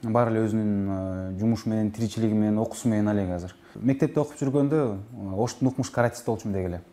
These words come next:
Өзүм военный городокчу ачык, ошол аскер кызматкерлеринин балдары жашаган жерде, ошол жерде өспүрүмдөрдүн арасында карате даярдык болуп, ал жактан мушташып, ал жерден биринчи орун, областной биринчи орун алып, ал эми каратеден соң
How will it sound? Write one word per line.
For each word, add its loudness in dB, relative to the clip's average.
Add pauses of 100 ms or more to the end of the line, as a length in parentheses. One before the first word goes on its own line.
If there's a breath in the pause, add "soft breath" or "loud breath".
(180)
Өзүм 0 (140)
военный 4
городокчу 2
ачык, -8
ошол -6 (340 loud breath)
аскер -2
кызматкерлеринин 0
балдары 4
жашаган -2
жерде, -2
ошол -2
жерде 0 (500 loud breath)
өспүрүмдөрдүн 2
арасында 0
карате 0
даярдык 2
болуп, -2
ал 0
жактан -2
мушташып, -4
ал 2
жерден 2
биринчи 0
орун, 0
областной 0
биринчи 0
орун 0
алып, -2 (680 loud breath)
ал 2
эми 2
каратеден 2
соң 0